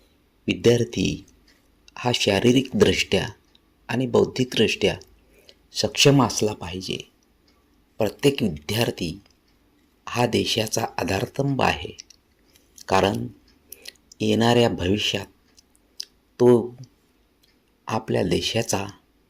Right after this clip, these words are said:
प्रत्येक कार्यामध्ये वाहून नेण्याची जबाबदारी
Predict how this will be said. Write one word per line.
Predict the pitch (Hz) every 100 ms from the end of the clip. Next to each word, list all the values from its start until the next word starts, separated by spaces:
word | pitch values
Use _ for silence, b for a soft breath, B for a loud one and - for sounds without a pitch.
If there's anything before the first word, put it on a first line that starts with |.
| _ _ _ _ _ _ _ _ _
प्रत्येक | 110 - 135 135 -
कार्यामध्ये | 98 92 98 104 90 87 90 - - _ _ _ _ _ _ _ _ _ _ 95
वाहून | 98 101 123
नेण्याची | 120 98 101 - 85
जबाबदारी | 90 95 - - -